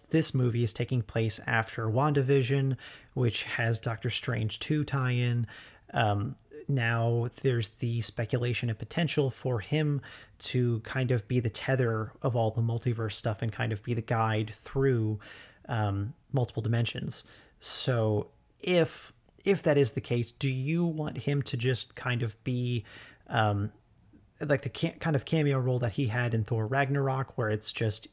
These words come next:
he had, you had him for one scene, he propelled the story forward, sent them in a new direction, and then stepped back and out of the picture? Or do you want him to be a very active role like Tony Stark was in the first film?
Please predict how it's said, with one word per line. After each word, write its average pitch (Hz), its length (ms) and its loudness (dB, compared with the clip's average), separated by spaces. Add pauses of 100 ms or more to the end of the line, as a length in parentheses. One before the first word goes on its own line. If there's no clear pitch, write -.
(120)
he 127 240 -2
had, 110 280 0
you 143 120 4
had 120 140 4
him 113 120 2
for 110 200 0
one 139 280 2
scene, 139 480 -2 (320)
he - 140 -8
propelled 143 400 2
the 131 60 0
story 131 320 0
forward, 127 540 0
sent 127 160 -2
them 113 140 -2
in 113 80 0
a 120 40 0
new 135 220 2
direction, 123 580 -2
and 113 140 -4
then 107 140 -2
stepped - 380 -4
back 113 220 2
and - 100 -6
out 110 100 -4
of 107 80 -2
the - 40 -14
picture? 147 460 -2 (460)
Or 143 200 4
do 139 200 0
you 135 200 0
want 135 160 2
him 131 140 0
to - 80 -4
be 123 180 -2
a 110 40 -2
very 117 360 -2
active 131 420 0
role 110 240 0
like 113 280 -4
Tony 110 240 -2
Stark 113 320 -6
was - 160 -4
in - 60 -4
the - 100 -4
first - 280 -6
film? - 340 -4